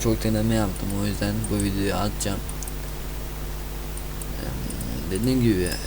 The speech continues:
videomu beğendiyseniz abone olmayı unutmayın. Biraz da siz beni anlayın yani.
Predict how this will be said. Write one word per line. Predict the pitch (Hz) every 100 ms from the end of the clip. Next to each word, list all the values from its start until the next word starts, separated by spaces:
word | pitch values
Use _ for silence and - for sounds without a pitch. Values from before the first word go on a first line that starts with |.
| 107
videomu | 110 120 117
beğendiyseniz | 113 117 120 113 107 113
abone | 113 110 117
olmayı | 113 117
unutmayın. | 113 107 110 110 120
Biraz | 120 120
da | 120
siz | 120 120
beni | 117 117
anlayın | 110 117 110 104
yani. | 98 92 101